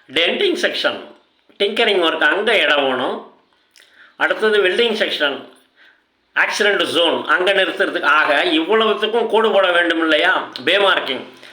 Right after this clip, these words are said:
ரோட்டோர்-, ரோட்டில் பார்த்திருப்பீர்கள், மஞ்சள் கலர், வெள்ளை கலர், அதான் ரோட் மார்க்கிங். அதைத்தான் அவர் சொன்னது காளிதாசன், சாலை பணி என்று. அதுவும் ஒரு பார்ட், அவ்வளவுதான். ஆக,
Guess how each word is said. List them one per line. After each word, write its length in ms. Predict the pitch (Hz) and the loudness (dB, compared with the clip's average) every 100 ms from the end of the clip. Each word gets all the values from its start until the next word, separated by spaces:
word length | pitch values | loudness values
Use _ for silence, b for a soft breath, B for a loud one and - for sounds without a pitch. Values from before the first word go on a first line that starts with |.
| B - | B 0
ரோட்டோர்-, 440 | 165 202 220 190 | 2 2 2 0
ரோட்டில் 460 | 160 196 220 220 196 | 2 2 2 0 2
பார்த்திருப்பீர்கள், 640 | 190 190 170 175 156 151 | 2 2 0 0 0 0
மஞ்சள் 300 | 151 180 196 | 0 0 0
கலர், 240 | 175 175 180 | 0 2 2
வெள்ளை 240 | 170 175 | 2 0
கலர், 300 | 170 143 120 - | 0 0 -2 -2
அதான் 260 | 165 185 170 | 0 2 2
ரோட் 180 | 196 175 | 2 2
மார்க்கிங். 320 | 165 151 156 | 0 2 2
அதைத்தான் 420 | 170 196 196 220 | 2 2 2 2
அவர் 220 | 220 196 | 2 2
சொன்னது 360 | 160 180 190 175 | 0 0 0 0
காளிதாசன், 600 | 170 175 180 160 143 135 B B | 2 2 2 0 -2 -6 B B
சாலை 360 | - 180 196 | 0 2 2
பணி 240 | 180 170 160 | 0 0 0
என்று. 300 | 139 127 113 - - _ _ _ - | -2 -4 -8 -12 -20 _ _ _ -6
அதுவும் 380 | - 185 233 254 | 0 2 2 2
ஒரு 160 | 196 175 - | 2 0 0
பார்ட், 380 | 190 190 - - - | 0 2 -2 -10 -6
அவ்வளவுதான். 520 | 175 190 175 143 131 107 B B B B | 0 2 2 -2 -6 -8 B B B B
ஆக, 280 | 127 151 | 0 2